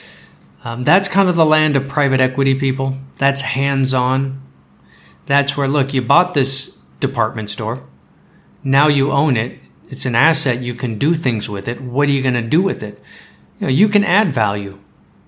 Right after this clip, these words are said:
This is what my old boss, I kinda learned from him. The first project I did for him, the Saudi prince, was he had built a hospital which had gone into the, the red quite quickly.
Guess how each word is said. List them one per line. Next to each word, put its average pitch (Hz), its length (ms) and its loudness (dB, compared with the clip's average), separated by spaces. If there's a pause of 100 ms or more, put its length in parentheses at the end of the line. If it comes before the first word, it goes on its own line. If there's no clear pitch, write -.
(300)
This 147 160 -6
is 143 100 -2
what 151 180 2
my 143 200 0
old 139 200 0
boss, 131 380 2
I 117 100 0
kinda 120 300 -2
learned 113 260 -2
from 120 200 -2
him. 135 320 2
The 110 140 -6
first 131 340 -2
project 127 400 -2
I 117 120 0
did 123 220 -2
for 113 160 -4
him, 120 300 0
the 104 200 -4
Saudi 113 400 -2
prince, 131 500 0 (540)
was - 200 2
he 147 180 2
had 123 180 2
built 135 240 4
a 123 80 4
hospital 127 600 0
which 110 160 -4
had 113 140 -4
gone 117 220 0
into 120 240 -4
the, 104 380 -4 (1000)
the 113 120 -2
red 117 480 2
quite 117 300 -2
quickly. 131 540 -2